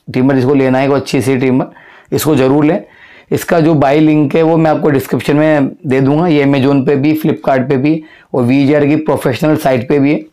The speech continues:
तीनों पे काफ़ी अच्छी सस्ती प्राइस में ये आपको अवेलेबल हो जाएगी।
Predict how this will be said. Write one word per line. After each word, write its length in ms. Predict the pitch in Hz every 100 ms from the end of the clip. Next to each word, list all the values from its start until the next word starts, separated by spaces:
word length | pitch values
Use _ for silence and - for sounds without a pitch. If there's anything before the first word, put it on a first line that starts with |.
| _ _ _ _
तीनों 240 | 147 151 156
पे 120 | 170
काफ़ी 300 | 160 135 147
अच्छी 420 | - 156 160 156 - -
सस्ती 300 | - 139 165
प्राइस 240 | 156 143
में 100 | 143
ये 60 | 147
आपको 180 | 139 151
अवेलेबल 400 | 139 131 131 131
हो 80 | 123
जाएगी। 340 | 123 131 156